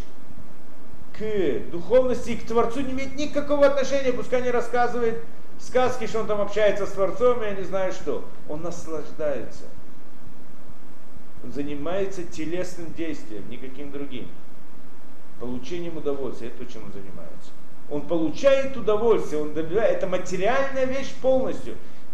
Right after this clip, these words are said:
В этой вот этой ситуации он входит в эту, нет ничего.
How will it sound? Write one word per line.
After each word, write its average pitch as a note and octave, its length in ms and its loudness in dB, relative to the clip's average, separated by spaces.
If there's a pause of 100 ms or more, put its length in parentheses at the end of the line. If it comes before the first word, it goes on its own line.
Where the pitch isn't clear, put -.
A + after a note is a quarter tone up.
(120)
В C#3+ 60 2
этой A#3 300 4
вот F#3+ 260 0
этой A3+ 240 0
ситуации A#3+ 680 0
он G#3 120 0
входит A#3 360 2
в A3+ 40 -2
эту, A#3 320 2
нет C#4+ 240 0
ничего. B3+ 640 0